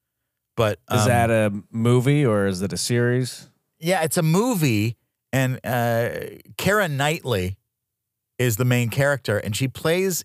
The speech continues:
Speaker 1: a newspaper reporter. Her and her buddy break the story, and then they get a bunch of threats. This news, and it's, again, one of those things where it's like, these news, she had to fight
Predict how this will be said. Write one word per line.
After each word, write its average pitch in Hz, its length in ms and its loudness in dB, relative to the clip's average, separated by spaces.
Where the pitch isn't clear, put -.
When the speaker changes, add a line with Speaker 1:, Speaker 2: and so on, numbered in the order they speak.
Speaker 1:
a 110 420 0
newspaper 147 640 2
reporter. 101 640 0
Her 196 240 0
and 151 200 -2
her 139 140 2
buddy 117 560 0
break 151 340 2
the 127 100 -2
story, 156 500 0
and 98 100 -4
then 123 80 -2
they 165 120 2
get 151 140 2
a 139 40 0
bunch 131 220 -2
of 120 80 -2
threats. - 540 -2
This 120 160 -4
news, 208 300 0
and 156 160 -2
it's, 175 140 -2
again, 202 460 0
one 175 180 2
of 180 40 0
those 170 200 2
things 190 320 -2
where 143 140 2
it's 127 140 -6
like, 117 280 -2
these 147 220 0
news, 165 340 0
she - 120 -2
had 156 100 0
to 127 80 -2
fight 170 400 -2